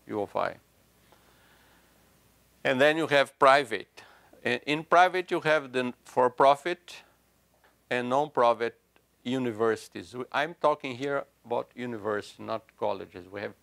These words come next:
plenty of colleges, of, uh, like, liberal art colleges, you know, evening courses, just, uh,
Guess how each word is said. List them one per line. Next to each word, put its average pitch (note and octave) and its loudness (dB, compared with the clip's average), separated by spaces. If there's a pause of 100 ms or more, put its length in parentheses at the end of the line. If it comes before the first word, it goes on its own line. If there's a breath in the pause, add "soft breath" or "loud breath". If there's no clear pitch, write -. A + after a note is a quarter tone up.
plenty B2+ -2
of A#2 -8 (120)
colleges, A2 -4 (200)
of, G#2 -2 (140)
uh, G#2 -8
like, G2+ -6
liberal G#2 -4
art G#2 -2 (140)
colleges, A2 -6
you A2 -12
know, G#2 -8 (160)
evening G#2+ -4
courses, G#2 -6 (140)
just, - -10
uh, - -10